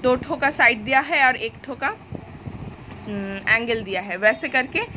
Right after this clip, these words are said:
इधर और भी है, वो सब तुम लोग खुद कर लेना। आ, तो बाकी तुम लोग कर लेना,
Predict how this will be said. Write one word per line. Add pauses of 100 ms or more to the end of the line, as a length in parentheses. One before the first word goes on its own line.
(340)
इधर
और
भी
है,
वो
सब
तुम
लोग
खुद (120)
कर
लेना। (460)
आ, (2000)
तो
बाकी
तुम
लोग
कर
लेना,